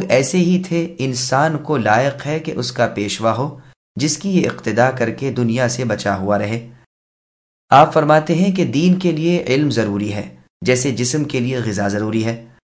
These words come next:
سفیان رحمہ اللہ سے علی رضی اللہ عنہ کے اس قول کے بارے میں سوال ہوا کہ صبر کا درجہ ایمان میں کیسا ہے؟ فرمایا، ایسے ہے جیسا سر کا جسم میں۔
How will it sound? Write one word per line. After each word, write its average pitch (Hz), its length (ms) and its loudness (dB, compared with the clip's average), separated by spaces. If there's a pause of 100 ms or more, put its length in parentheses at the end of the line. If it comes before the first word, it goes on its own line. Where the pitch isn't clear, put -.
(160)
سفیان 190 380 2
رحمہ 185 280 4
اللہ 156 320 2
سے 175 220 0
علی 143 220 2
رضی 127 240 0
اللہ 120 160 2
عنہ 139 180 2
کے 156 160 -4
اس 139 140 -6
قول 123 260 2
کے 127 80 -2
بارے 104 260 2
میں 123 100 -2
سوال 98 340 -4
ہوا 120 200 -2 (520)
کہ 156 80 4
صبر 175 340 2
کا 196 140 2
درجہ 139 340 2
ایمان 123 540 2
میں 135 300 -2
کیسا 104 360 0
ہے؟ 117 220 -8 (340)
فرمایا، 139 340 6
ایسے 135 540 2
ہے 160 240 0
جیسا 127 460 0
سر 143 340 -2
کا 147 220 -4
جسم 104 320 -4
میں۔ 113 260 -4